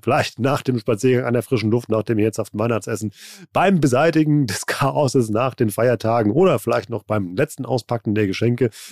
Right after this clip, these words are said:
Hier sind die drei Themen, auf die du dich heute freuen kannst. Wir beginnen mit einer Frage zum Thema internationalen seo. Das heißt, wie rankt man mit einer dot-com-Domain richtig gut in den U S A oder in U K? Richtig spannende Frage.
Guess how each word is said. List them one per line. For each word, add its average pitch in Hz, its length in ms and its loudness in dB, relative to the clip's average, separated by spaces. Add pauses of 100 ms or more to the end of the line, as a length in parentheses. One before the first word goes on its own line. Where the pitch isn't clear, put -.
(100)
Hier 196 220 4
sind 139 220 2
die 156 100 0
drei 151 260 0
Themen, 165 360 2
auf 101 100 -4
die - 80 -8
du 123 40 -4
dich 120 160 -2
heute 123 180 0
freuen 127 340 0
kannst. - 360 -8 (380)
Wir 190 200 4
beginnen 165 380 4
mit 110 120 -2
einer 135 100 2
Frage 160 360 2
zum 139 160 0
Thema 147 220 4
internationalen 131 600 0
seo. 127 240 6
Das 85 140 -4
heißt, 120 200 -2
wie 165 120 4
rankt 151 320 2
man 147 100 0
mit 135 100 2
einer 123 100 0
dot-com-Domain 135 640 2
richtig 131 340 0
gut 160 260 0
in 151 60 4
den 135 220 2
U 127 60 -4
S 123 260 -2
A 135 360 0
oder 147 280 4
in 131 140 2
U 135 60 4
K? 101 220 0
Richtig 131 280 -2
spannende - 320 -16
Frage. 147 380 -18